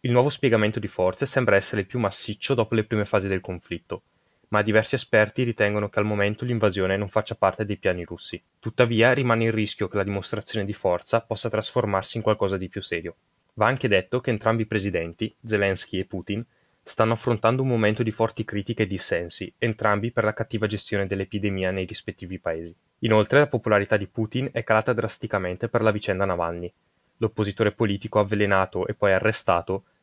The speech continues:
di cui anche noi abbiamo parlato nelle scorse puntate. Ciò nonostante, in questi giorni è passata la legge che permetterà a Putin di candidarsi alle elezioni altre due volte, rimanendo al potere virtualmente fino al duemilatrentasei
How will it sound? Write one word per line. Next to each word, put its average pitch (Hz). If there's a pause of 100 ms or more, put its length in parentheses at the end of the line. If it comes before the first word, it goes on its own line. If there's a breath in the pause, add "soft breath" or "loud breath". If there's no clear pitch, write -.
di 120
cui 120
anche 107
noi 104
abbiamo 104
parlato 101
nelle 101
scorse -
puntate. - (200)
Ciò -
nonostante, 113
in 127
questi 113
giorni 98
è 120
passata 120
la 113
legge 104
che 139
permetterà 110
a 98
Putin 135
di 120
candidarsi 107
alle 107
elezioni 113
altre 104
due 101
volte, 82 (480)
rimanendo 113
al 104
potere 107
virtualmente 98
fino 120
al 113
duemilatrentasei 101